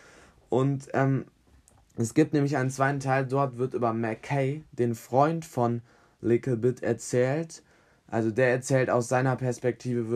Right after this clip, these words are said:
wie, wie das wird. Und das Buch ist auf jeden Fall auch sehr spannend. Das werde ich wahrscheinlich auch nochmal vorstellen. Und was ich nicht an dem Buch mag, ist es, dass es kein Happy End gibt. Also es gibt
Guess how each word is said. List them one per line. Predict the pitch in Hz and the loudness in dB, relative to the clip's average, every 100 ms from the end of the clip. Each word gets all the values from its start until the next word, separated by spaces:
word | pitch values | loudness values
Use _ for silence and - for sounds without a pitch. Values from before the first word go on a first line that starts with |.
| 113 | -2
wie, | 95 | 0
wie | 120 | -2
das | 117 113 | -2 -2
wird. | 123 135 | -6 -4
Und | 131 | -2
das | 156 | -4
Buch | 160 156 | -4 -6
ist | 151 | -6
auf | 143 | -4
jeden | 143 | -4
Fall | 139 | -2
auch | 98 160 | -2 -2
sehr | 131 | -2
spannend. | 131 127 131 135 | -2 -2 -2 -4
Das | 131 | -2
werde | 131 131 | -2 -2
ich | |
wahrscheinlich | 123 113 - 139 156 156 - | -2 -4 -2 0 0 -2 -2
auch | 151 | -2
nochmal | 120 107 101 | -2 -2 -4
vorstellen. | - 110 107 123 135 175 185 _ - _ _ _ - | -4 -4 -4 -4 -4 -6 -12 _ -20 _ _ _ -4
Und | 139 | 2
was | 160 165 | 2 2
ich | 151 | 2
nicht | 165 190 - | 2 0 0
an | 180 | 2
dem | 170 | 4
Buch | 170 165 | 2 2
mag, | 165 156 156 | 2 0 0
ist | 151 143 | -4 -4
es, | 139 | -2
dass | 127 123 | -2 -2
es | - | -4
kein | 131 143 135 | -2 -2 -2
Happy | - 120 123 - | -4 -4 -4 -4
End | 127 147 139 | -2 -2 -2
gibt. | 139 113 | -4 -2
Also | 107 | -2
es | 110 - | -2 -4
gibt | 135 139 - - | -4 -4 -8 -20